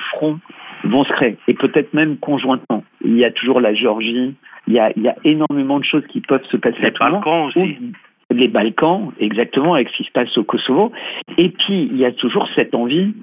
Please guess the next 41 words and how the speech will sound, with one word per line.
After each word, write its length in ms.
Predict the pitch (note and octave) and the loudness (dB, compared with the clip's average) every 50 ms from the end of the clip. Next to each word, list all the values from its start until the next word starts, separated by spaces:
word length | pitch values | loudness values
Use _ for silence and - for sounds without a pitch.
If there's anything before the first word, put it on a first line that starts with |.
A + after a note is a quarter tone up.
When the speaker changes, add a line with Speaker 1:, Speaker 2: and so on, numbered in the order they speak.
| - - - - - - - | -14 -16 -16 -20 -20 -4 0
Speaker 1:
euh, 420 | A#2+ A2+ G#2+ A2 G#2+ G#2 A2 G#2+ A2 | 2 4 4 4 4 2 2 2 0
d'Israël 500 | A2+ A2+ A#2 B2+ - - - D3+ D3+ D#3 - B2+ | -2 -2 -2 -2 -2 -2 0 0 0 0 -2 -4
et 40 | A2+ | -4
des 220 | A#2 A#2 A2 A#2 | -4 -2 -2 -2
États-Unis 480 | A2+ G#2 - A#2+ A2 A2+ C3+ F3 F#3 D#3+ | -2 0 0 0 0 2 0 0 0 0
d'en 200 | C3+ C3 A2 A2+ | 0 0 0 0
découdre 420 | A2+ A2+ A2+ - - G3 F3+ D#3+ | 0 -2 -2 0 0 0 2 0
avec, 300 | A2 A2 A2+ A2+ A2+ - - - | 2 2 2 0 0 0 -2 -2
euh, 300 | B2+ A#2+ A2 A2 G#2+ G2+ F#2+ G2+ | 0 0 2 2 0 0 0 0
l'Iran. 280 | B2 C3 F3 A3 G3+ - _ _ - - - - - | 0 0 0 0 -2 -4 _ _ -20 -20 -8 -2 2
Et 160 | C#3 C#3+ C3 | 2 4 4
l'Iran 320 | B2 B2 B2 A#2 D#3+ F3 | 4 2 2 2 2 0
qui 280 | - - - - C3 B2 | 0 -2 -2 0 0 0
est 100 | A2+ - _ _ | 0 0 _ _
également 560 | C#3+ C#3+ C3+ A#2+ C3+ C3+ C#3+ C#3+ D3 D3 C3+ | 0 2 2 2 0 0 2 0 0 0 0
un 60 | A2+ | 0
partenaire 580 | G2 - - - - - C#3+ A#2+ A#2+ A#2+ A2 - | -2 -4 -6 -8 -4 -2 0 0 2 0 -2 -2
stratégique 760 | - - - B2+ - - C3+ - - B2+ C3+ - - - - - - | -4 -4 -4 -4 -2 -2 -2 0 2 0 0 -2 -4 -10 -16 -12 -8
de 260 | E3 F#3 - A#2+ C#3+ | -8 -4 2 2 4
la 160 | C3+ B2 B2 | 4 4 2
Russie 420 | B2+ A#2+ A2 - - - C3+ B2 - _ _ _ | 2 0 -2 -4 -4 -2 -2 -2 -4 _ _ _
et 140 | C3+ B2 A#2 | 0 2 2
de 60 | A#2 | 2
la 100 | B2 - | 2 2
Chine. 440 | - - - F#3 G3+ G3 D#3 A#2 F2 - _ _ - - - - _ _ - | 2 0 0 -2 -2 -2 -4 -4 -6 -8 _ _ -20 -20 -20 -20 _ _ -2
Donc 300 | A#2+ B2 D#3 D3+ D3 - | 2 2 2 2 4 2
on 100 | D3 C#3 | 2 2
voit 180 | B2 E3 F3+ E3 | 2 2 0 0
qu'il 180 | - - C#3+ B2 | 0 -2 -2 0
y 20 | |
a 40 | A#2+ | 2
une 100 | A#2+ A#2+ | 0 0
espèce 280 | - - C#3+ C#3 B2+ | 0 0 0 2 2
de 120 | A2 A2+ A#2 | 2 0 -2
poudrière. 680 | G2 - - D3 C3 B2+ B2 A#2+ C3 C#3+ F3 G3 C#3+ B2 A2 G#2 - _ _ - _ _ _ - | -2 0 0 2 2 2 2 2 2 2 2 2 0 0 -2 -4 -6 _ _ -20 _ _ _ 0
Et 100 | C3 B2+ | 2 2
dans 240 | B2 B2+ E3 F3 D#3+ - - | 2 2 2 0 0 0 0
cette 160 | E3+ D3 - | 0 0 -2
poudrière, 600 | - - D3 C3+ C3 B2 C3 C3+ E3 G3 F#3 D3 B2+ A2 G#2 - | -2 -2 0 2 2 2 2 2 2 2 2 0 0 -4 -4 -4
entre 300 | B2 B2 B2 - - B2+ | -4 -4 -4 -2 -2 -2
guillemets, 420 | A2+ A#2 A#2+ C3+ D3+ E3 F3 F3 | 0 0 2 2 2 2 2 0